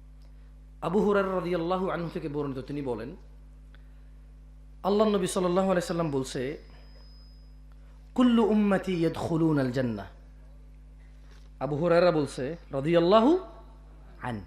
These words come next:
রাদিয়াল্লাহু, রাদিয়াল্লাহু আন। উনি বলছে যে আল্লাহর রাসূল সাল্লাল্লাহু আলাইহি ওয়াসাল্লাম বলেছে, "কুল্লু উম্মতি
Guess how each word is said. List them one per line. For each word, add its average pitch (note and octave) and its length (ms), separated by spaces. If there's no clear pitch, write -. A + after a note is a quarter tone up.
রাদিয়াল্লাহু, G#3+ 840
রাদিয়াল্লাহু G3 920
আন। B2 100
উনি A3+ 160
বলছে B3+ 280
যে G#3+ 120
আল্লাহর A#3 580
রাসূল A3+ 440
সাল্লাল্লাহু B3+ 920
আলাইহি E3 380
ওয়াসাল্লাম A#2+ 440
বলেছে, E3 460
"কুল্লু D#4 400
উম্মতি C#4 800